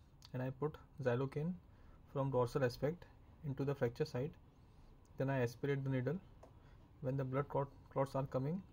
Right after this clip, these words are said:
then it's confirmed that we are on the safe side. Then inject the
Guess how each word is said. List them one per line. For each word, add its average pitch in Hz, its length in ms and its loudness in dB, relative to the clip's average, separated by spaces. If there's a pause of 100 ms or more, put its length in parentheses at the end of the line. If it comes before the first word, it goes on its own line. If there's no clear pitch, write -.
(160)
then 131 140 0
it's 135 160 0
confirmed 131 460 0
that 135 180 2 (580)
we 131 120 0
are 131 80 2
on 127 100 0
the 131 100 0
safe 127 240 0
side. 156 300 0 (1040)
Then 135 140 -2
inject 131 360 2
the 151 140 2